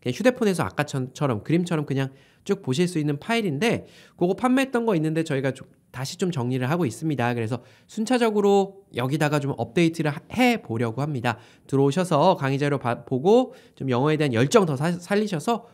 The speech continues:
공부 더 많이 하시면 좋을 것 같아서 좀 안내 드리고요. 이따 끝나고 한 번 더 안내 드릴게요.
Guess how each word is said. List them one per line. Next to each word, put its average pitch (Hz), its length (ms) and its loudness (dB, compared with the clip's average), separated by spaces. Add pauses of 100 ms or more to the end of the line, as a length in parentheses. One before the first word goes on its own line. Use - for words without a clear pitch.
(120)
공부 135 200 -4
더 127 80 -4
많이 104 200 0
하시면 131 260 -4
좋을 117 180 -4
것 120 120 -6
같아서 123 160 -6
좀 123 100 -4
안내 107 280 -2
드리고요. 131 520 0 (220)
이따 160 140 -2
끝나고 269 300 0
한 269 60 0
번 254 80 0
더 190 80 2
안내 123 160 0
드릴게요. 135 520 0